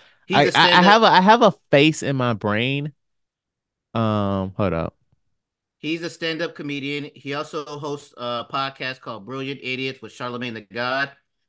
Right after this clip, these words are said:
Speaker 1: And the reason why I picked him is because he played an underdogs, the coach against Snoop Dogg. He played, but basically,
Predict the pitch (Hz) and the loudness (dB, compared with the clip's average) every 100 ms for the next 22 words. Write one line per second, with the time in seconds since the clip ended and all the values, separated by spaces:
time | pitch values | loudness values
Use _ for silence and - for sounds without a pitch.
0 | _ _ _ _ 131 131 127 123 120 151 | _ _ _ _ -6 -4 -4 -4 -6 -6
1 | 180 180 160 139 147 - 151 - 165 151 | -6 -4 -4 -4 -8 -10 -14 -10 -8 -8
2 | 123 135 151 123 117 _ _ _ 156 175 | -12 -12 -10 -10 -12 _ _ _ -8 -8
3 | - 165 160 165 156 147 - 135 127 160 | -6 -2 0 0 -2 -6 -10 -12 -10 -8
4 | 165 143 123 117 117 113 - _ _ 123 | -8 -6 -6 -6 -6 -10 -18 _ _ -18
5 | - 165 160 139 135 - 139 127 120 113 | -8 -8 -6 -8 -10 -8 -10 -8 -6 -6
6 | 117 - _ _ 147 147 180 165 139 139 | -8 -12 _ _ -12 -10 -8 -8 -8 -8
7 | 139 156 160 139 147 139 127 120 | -8 -8 -10 -12 -10 -8 -10 -14